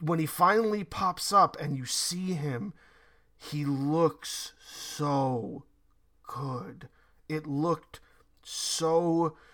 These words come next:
true to what that actor would look, would have looked like, from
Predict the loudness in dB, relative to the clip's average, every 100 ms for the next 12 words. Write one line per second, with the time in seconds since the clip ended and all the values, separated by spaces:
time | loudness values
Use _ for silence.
0 | _ _ -2 0 2 2 4 4 4 2
1 | -4 -4 0 2 2 0 -4 -2 -4 -8
2 | -18 -2 2 2 0 -2 0 0 0 -2
3 | 0 0 0 0 0 0 -2 -4 0 0
4 | -4 -16 -20 -20 -16 -10 2 4 4 2
5 | -4 -8